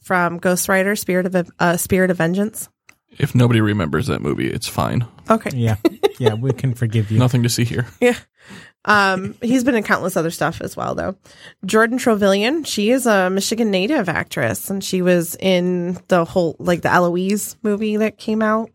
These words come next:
Speaker 1: Um, the Dro-, Detroiters. I mean, a couple, you know, a lot of stuff locally.
Speaker 2: Uh, we interviewed her a few years ago on I T and the D.
Speaker 1: Nice.
Speaker 3: Nice. So, uh, maybe find that recording and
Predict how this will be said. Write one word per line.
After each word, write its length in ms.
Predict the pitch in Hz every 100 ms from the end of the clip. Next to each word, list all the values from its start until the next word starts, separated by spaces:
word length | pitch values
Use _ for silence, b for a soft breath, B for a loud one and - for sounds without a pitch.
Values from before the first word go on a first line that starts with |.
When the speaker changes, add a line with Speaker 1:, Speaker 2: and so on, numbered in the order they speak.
| - _ _ _ B B B B B
Speaker 1:
Um, 540 | 196 190 175 170 170
the 140 | 175 165
Dro-, 200 | 170 170
Detroiters. 840 | 185 175 160 185 196 196 190 - -
I 60 | 202
mean, 120 | 190
a 40 | 170
couple, 260 | 196 269 196
you 100 | 190
know, 180 | 165 - _ _
a 40 | 196
lot 80 | 185
of 60 |
stuff 240 | - 185 180 - - - -
locally. 480 | 185 180 180 170 175 b b -
Speaker 2:
Uh, 240 | 123 123
we 140 | 131 143
interviewed 340 | 160 156 143
her 340 | 143 127 117 101
a 60 |
few 160 | 113 127
years 220 | 127 135
ago 200 | 151 170
on 140 | 160 113
I 120 | 117
T 120 | 127
and 100 | 127
the 40 |
D. 180 | 135 143 113 _ _ _ - -
Speaker 1:
Nice. 500 | 277 392 - - -
Speaker 3:
Nice. 260 | 135 127 -
So, 300 | - 113 104
uh, 200 | 101 110 - _ _ _ _
maybe 260 | 117 107 110 117 - _
find 240 | 104 101
that 160 | 104 104 _
recording 460 | 101 - 131 113
and 120 | 98